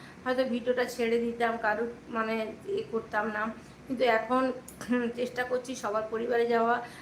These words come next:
যাদের যাদের ভিডিওগুলো ভালো লাগে। আমি সব বা প্রায়, প্রায় সবার, আহ, চ্যানেলগুলোকে আমি সাবস্ক্রাইব করে রেখেছি।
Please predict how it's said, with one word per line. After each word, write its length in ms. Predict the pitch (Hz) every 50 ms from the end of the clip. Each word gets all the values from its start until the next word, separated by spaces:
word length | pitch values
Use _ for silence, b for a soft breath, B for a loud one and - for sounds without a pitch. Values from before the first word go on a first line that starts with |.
| B B -
যাদের 240 | 233 226 233 247
যাদের 240 | 226 247 240 247 254 -
ভিডিওগুলো 400 | 233 226 240 233 233 240 240 226
ভালো 260 | 226 226 226 233 240
লাগে। 180 | 233 233 240
আমি 140 | 240 254 269
সব 260 | 269 - 285 269 262
বা 80 | 240 233
প্রায়, 380 | 233 233 - 254 269 254 - - -
প্রায় 240 | 233 254 262 269 277
সবার, 360 | 262 - 226 220 233 240 240 240
আহ, 680 | 240 233 - - - - - - - 226 233 226 226 226
চ্যানেলগুলোকে 520 | 226 220 226 233 233 240 247 240 233 240
আমি 160 | 233 240 240
সাবস্ক্রাইব 500 | 233 240 220 202 - - - 233 247 254 240 -
করে 180 | - 247 240 233
রেখেছি। 560 | 233 233 233 240 233 233 - 247 247 254 254